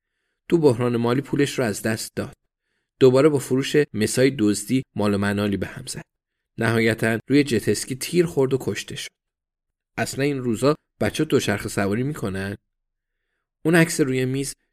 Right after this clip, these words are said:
جلوی جیسونه. خیلی سال پیش اون رو تو بلک بریج گرفتن. اون زمان هنوز خبری از پانیشیتا و نون خمیر ترش نبود.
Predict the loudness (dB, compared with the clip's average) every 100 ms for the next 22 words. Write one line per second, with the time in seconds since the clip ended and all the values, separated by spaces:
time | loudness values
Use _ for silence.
0 | -6 0 2 2 0 -2 -4 -10 -12 -18
1 | _ _ _ _ _ -4 -2 0 -2 -2
2 | -2 -2 -2 -4 _ _ -2 0 0 0
3 | 0 -2 -4 -2 -2 -4 -6 -8 -8 -16
4 | -20 _ _ _ _ _ _ -2 0 2
5 | 2 0 -2 _ -6 -4 -2 -2 -2 2
6 | 2 2 -2 -6 -6 -6 -4 0 2 0
7 | _ _ -2 -2 -2 -4 -6 -6 0 0
8 | 0 -6 -8